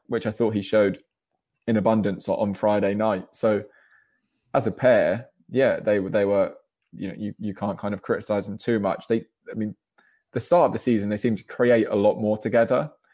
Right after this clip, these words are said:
And that doesn't seem to have happened in over the past couple of games, but look, Southampton have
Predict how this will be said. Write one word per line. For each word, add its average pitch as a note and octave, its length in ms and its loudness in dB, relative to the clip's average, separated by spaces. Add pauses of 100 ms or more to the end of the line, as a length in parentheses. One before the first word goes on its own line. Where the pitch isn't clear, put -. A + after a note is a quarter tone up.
(260)
And B2 160 2
that - 240 -2
doesn't A#2+ 240 2
seem A2+ 240 -2
to - 100 -4
have G#2 80 -2
happened G#2+ 420 -2
in G2 280 -2 (160)
over G#2 160 -2
the G2+ 80 -2
past G#2 240 -2
couple G#2 240 -2
of G2+ 100 -8
games, G#2+ 300 0
but - 400 -4
look, G2 220 -6
Southampton G2+ 420 -6
have G2 160 -8